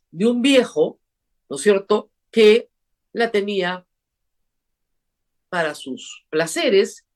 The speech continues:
y para su servicio, negando oportunidades de educación, terminar su secundaria, a veces ni terminaban la primaria, y sobre todo, encubrir los crímenes del perpetrador.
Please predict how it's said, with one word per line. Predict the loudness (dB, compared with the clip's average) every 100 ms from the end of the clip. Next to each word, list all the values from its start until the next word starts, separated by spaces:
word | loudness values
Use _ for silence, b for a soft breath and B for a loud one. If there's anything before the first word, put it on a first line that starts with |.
| _ _ _
y | -8
para | -2 -2
su | -4 -6
servicio, | -2 0 0 -2 -8 -16 _ _ _ _ -6
negando | 0 2 2 0 -2 -2
oportunidades | -4 -4 -6 -6 -6 -4 -4
de | -6
educación, | -6 -10 -14 0 2 4 2 0
terminar | -2 -2 -4 -6
su | -8
secundaria, | -14 -16 -16 -2 0 0 0 -2 -4 _ _
a | -6
veces | -6 -6
ni | -8
terminaban | -8 -8 -4 -2 -2
la | -4
primaria, | -6 -4 0 0 0 -2 -4 _ _ _ B B B
y | -6
sobre | 2 4 4 0
todo, | 2 2 2 0
encubrir | -4 -4 -2 0 0
los | 0 -2 -2 0
crímenes | 4 4 2 -6 -8 -8
del | -8 -8
perpetrador. | -12 -12 -14 -12 -12